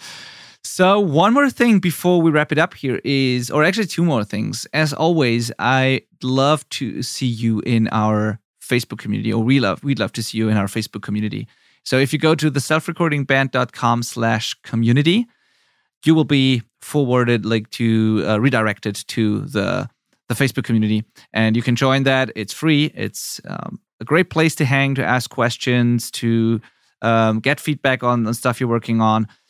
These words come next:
Join us there. That's the one thing that I wanted to say. And the other thing that I wanted to say is, as last episode, I already mentioned it, we have a gear guide. It's like the essential, it's called the Essential D I Y Recording Gear Guide.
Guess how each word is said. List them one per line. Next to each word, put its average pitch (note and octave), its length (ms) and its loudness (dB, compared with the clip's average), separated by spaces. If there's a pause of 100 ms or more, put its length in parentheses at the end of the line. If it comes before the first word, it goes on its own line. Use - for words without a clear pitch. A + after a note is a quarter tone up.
Join E3+ 260 0
us F3 140 0
there. C3+ 400 2 (640)
That's C3 320 -2
the B2+ 100 -2
one C3+ 240 2
thing A#2 280 0
that A2 100 0
I - 40 0
wanted A2 160 0
to - 60 -10
say. A2+ 220 -2
And A#2 120 2
the - 140 -4
other F3 220 2
thing B2 280 0
that A2+ 80 0
I A2+ 40 2
wanted A2+ 180 2
to A#2+ 80 -10
say G#2+ 300 -2
is, G#2 420 -2 (160)
as D3 340 0
last D3+ 300 0
episode, G#2+ 520 -2
I G2 80 0
already A2+ 260 0
mentioned A2 380 -2
it, G#2 120 -6 (220)
we B2+ 180 0
have D3+ 480 0
a C3 40 -8
gear D#3+ 380 0
guide. G2+ 500 -4 (120)
It's - 300 -4
like C#3 240 -4
the C3+ 180 0
essential, D3 460 -2
it's C#3 120 -6
called D#3 180 -2
the C3+ 100 -4
Essential B2+ 480 -2
D A2 120 0
I G#2+ 40 2
Y G#2+ 140 -2
Recording G#2 420 -4
Gear G#2 180 -4
Guide. D2+ 300 -8